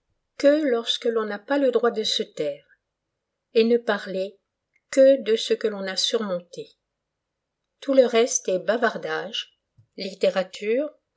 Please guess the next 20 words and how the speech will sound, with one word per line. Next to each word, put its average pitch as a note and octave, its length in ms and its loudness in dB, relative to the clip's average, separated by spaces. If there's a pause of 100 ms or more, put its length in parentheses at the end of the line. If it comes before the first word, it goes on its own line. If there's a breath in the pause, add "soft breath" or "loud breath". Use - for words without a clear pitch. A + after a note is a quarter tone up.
(260)
manque B3+ 320 0
de A#3 80 4
discipline. F3+ 680 -8 (1700)
Mes A3+ 280 2
écrits D4 340 -4
ne G3+ 120 -6
parlent A#3 380 -6
que - 120 -6
de G3 160 -2
mes G3 160 -4
victoires. C#3 680 -14 (720)
J'y A#3 260 -4
suis, F#3 460 -4
moi, D#3 480 -6 (640)
avec A3+ 340 0
tout D#4+ 160 -4
ce - 160 -6
qui C4+ 160 -6
m'était A3 300 0
contraire. D3+ 680 -8